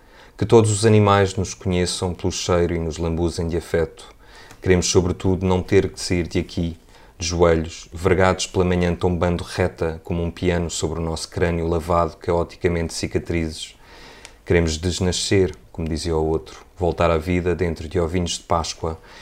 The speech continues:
e ser distribuídos à porta da escola e fazer felizes os miúdos,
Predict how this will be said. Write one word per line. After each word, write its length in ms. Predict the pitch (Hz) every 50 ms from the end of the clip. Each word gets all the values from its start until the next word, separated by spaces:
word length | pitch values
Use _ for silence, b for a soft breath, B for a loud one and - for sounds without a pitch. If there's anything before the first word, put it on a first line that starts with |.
| B B
e 80 | - 82
ser 240 | - - 90 85 78
distribuídos 540 | - - - - 87 82 82 90 85 - 95
à 80 | 85
porta 280 | 80 - 92 80 - 95
da 120 | 85 92
escola 560 | 85 - - - 87 82 80 82 82 80 80 B B B B B B B
e 60 | 82
fazer 420 | - - - 87 80 82 92 85 82
felizes 360 | - - - 87 85 78 -
os 140 | 87 76 -
miúdos, 520 | 87 85 82 80 78 76 - - - -